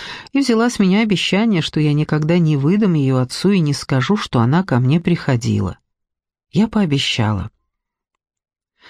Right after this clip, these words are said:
Еще она спросила, есть ли у меня муж и дети. Я ответила, что нет.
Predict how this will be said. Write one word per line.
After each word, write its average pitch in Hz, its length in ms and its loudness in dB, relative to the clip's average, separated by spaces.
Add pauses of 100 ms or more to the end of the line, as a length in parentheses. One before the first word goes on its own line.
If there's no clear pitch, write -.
(380)
Еще 208 300 2
она 254 160 2
спросила, 233 540 0
есть 214 400 0
ли 214 60 4
у 208 40 4
меня 202 300 2
муж 208 260 2
и 208 60 2
дети. 208 420 0
Я 156 200 2
ответила, 180 440 0
что - 240 -2
нет. 208 380 0